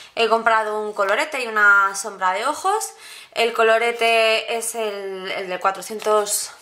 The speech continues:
trece B L K R, es este que veis aquí.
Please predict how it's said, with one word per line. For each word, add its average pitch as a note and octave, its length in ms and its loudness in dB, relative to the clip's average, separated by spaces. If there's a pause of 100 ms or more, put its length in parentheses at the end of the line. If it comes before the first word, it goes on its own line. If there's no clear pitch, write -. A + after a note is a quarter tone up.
(100)
trece G3+ 760 -2 (340)
B F#3+ 280 0
L F3 260 0
K F3+ 360 2
R, A3+ 280 -2 (480)
es F#3+ 220 -10
este F3+ 240 -12
que F#3 80 -10
veis F3 200 -8
aquí. C4+ 380 -10